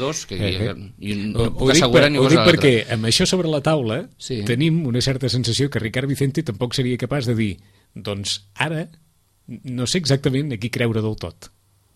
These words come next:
Speaker 1: Si, si ara hagués de votar,
Speaker 2: Sí.
Speaker 1: suposo que ja aniríem al vot afirmatiu. I hauria de parlar amb el grup, eh?
Speaker 2: D'acord, d'acord.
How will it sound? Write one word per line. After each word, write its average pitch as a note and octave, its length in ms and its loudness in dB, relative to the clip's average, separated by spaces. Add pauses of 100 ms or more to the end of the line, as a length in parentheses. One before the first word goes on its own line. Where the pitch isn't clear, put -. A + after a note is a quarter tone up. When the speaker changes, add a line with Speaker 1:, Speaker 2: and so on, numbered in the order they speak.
(1160)
Speaker 1:
Si, G#2+ 340 2 (140)
si - 200 0
ara D3 140 6
hagués G#2+ 200 2
de G2+ 100 0
votar, C#3+ 400 2 (180)
Speaker 2:
Sí. - 180 -2
Speaker 1:
suposo G#2+ 340 0
que G2 120 -2
ja F#2+ 60 0
aniríem F#2+ 280 -2
al G2 80 -6
vot F2+ 140 -12
afirmatiu. F#2 480 -16 (360)
I - 140 -16
hauria E2+ 280 -12
de E2 60 -12
parlar G2 200 -8
amb G2 100 -8
el F#2 80 -8
grup, G2 200 -12
eh? - 120 -10
Speaker 2:
D'acord, G2+ 360 2
d'acord. F#2+ 280 -2